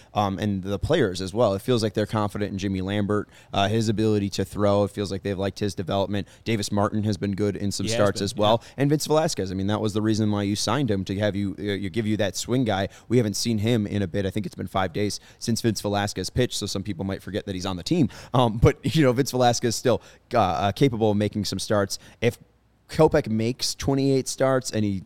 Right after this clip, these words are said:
Speaker 1: just kinda averages the same amount of innings, we're looking at a hundred and thirty-six innings, which I think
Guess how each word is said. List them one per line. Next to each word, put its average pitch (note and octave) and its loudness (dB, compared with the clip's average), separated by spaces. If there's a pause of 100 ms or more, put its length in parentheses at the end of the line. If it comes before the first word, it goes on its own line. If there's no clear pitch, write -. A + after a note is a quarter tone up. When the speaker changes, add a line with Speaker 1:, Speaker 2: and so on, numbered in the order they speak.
Speaker 1:
just G2 -8
kinda G2+ -6
averages G2+ -2
the F#2+ -8
same G#2 0
amount G2 -2
of - -10
innings, A#2 2 (180)
we're A2 -2
looking G#2+ 0
at G2+ 0
a - -4
hundred G#2+ -2
and G2+ -8
thirty-six F#2+ -4
innings, G#3 0
which C#3+ -4
I D3+ -2
think D3+ -6